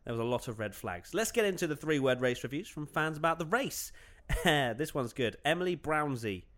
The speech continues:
"Kiss my Bottas." I'm gonna ca-, I'm not gonna call it Bottas. <laughs> I'm sorry, Bottas. Uh, Menzahi seventy-nine, "Bottas porridge win." And finally, Lu-, Luke.ant.lee,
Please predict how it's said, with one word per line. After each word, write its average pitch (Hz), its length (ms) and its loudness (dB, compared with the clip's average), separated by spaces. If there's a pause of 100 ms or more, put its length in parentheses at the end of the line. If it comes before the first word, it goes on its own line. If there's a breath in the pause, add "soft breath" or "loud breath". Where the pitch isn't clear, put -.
(120)
"Kiss 156 260 -2
my 143 160 2
Bottas." 131 720 0 (480 loud breath)
I'm 123 160 6
gonna 117 180 6
ca-, 127 140 -2
I'm 117 120 0
not 117 80 0
gonna 104 120 -2
call 98 140 -6
it 95 80 -6
Bottas. 95 440 -4 (120)
<laughs> - 120 4
I'm 143 120 2
sorry, 117 320 4
Bottas. 110 580 0 (400 loud breath)
Uh, 131 220 2 (120)
Menzahi 143 840 0
seventy-nine, 120 640 -2 (160)
"Bottas 156 480 -2
porridge 127 460 0
win." 113 400 0 (1300 loud breath)
And 143 140 0
finally, 160 360 2
Lu-, 156 360 4 (200)
Luke.ant.lee, 165 1300 0